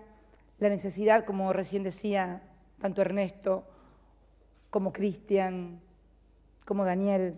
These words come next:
el tema de articular los esfuerzos entre lo público y lo privado para dar mayor bienestar y calidad de vida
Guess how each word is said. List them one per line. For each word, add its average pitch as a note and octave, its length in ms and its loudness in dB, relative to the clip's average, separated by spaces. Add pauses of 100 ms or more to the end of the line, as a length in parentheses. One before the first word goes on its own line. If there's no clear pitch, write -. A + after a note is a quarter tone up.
(880)
el G3 120 -2
tema B3+ 300 4
de G3+ 560 4
articular G#3+ 760 0 (680)
los - 160 -12
esfuerzos G#3 840 0 (480)
entre G3+ 280 -4
lo F#3 200 -2
público A#3+ 760 -2 (400)
y F#3 80 -8
lo F3 120 2
privado G3+ 640 2 (380)
para F3+ 200 -2
dar F#3 280 2
mayor F3 320 -2
bienestar F3 680 -2 (460)
y - 40 -20
calidad F3+ 380 2
de F3 140 4
vida E3+ 480 0